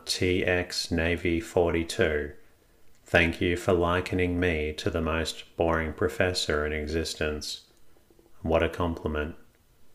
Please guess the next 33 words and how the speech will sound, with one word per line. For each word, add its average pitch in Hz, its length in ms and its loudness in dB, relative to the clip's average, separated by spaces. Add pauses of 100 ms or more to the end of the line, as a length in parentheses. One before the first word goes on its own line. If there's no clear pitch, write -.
(760)
And 87 320 4 (140)
to 87 220 6
all 87 220 6
Spotify 92 760 4
listeners, 78 920 0 (240)
thank 82 340 4
you 87 140 4
for 90 160 -2
continuing 82 800 0
to - 140 -2
let 82 280 2
me 87 200 2
know 73 360 0
what 80 200 0
you 80 120 -2
thought 78 600 2 (720)
via 87 360 4
Spotify's 90 960 2
Q 92 400 0
and 90 160 2
A 78 320 2
within 80 400 2
each 78 260 0
episode. 78 720 0 (800)
I 92 80 8
really 90 400 10
do 87 220 6
appreciate 85 760 2
everyone 78 560 0
that 80 140 -2
takes 82 340 0
the 92 100 0
time, 76 520 -2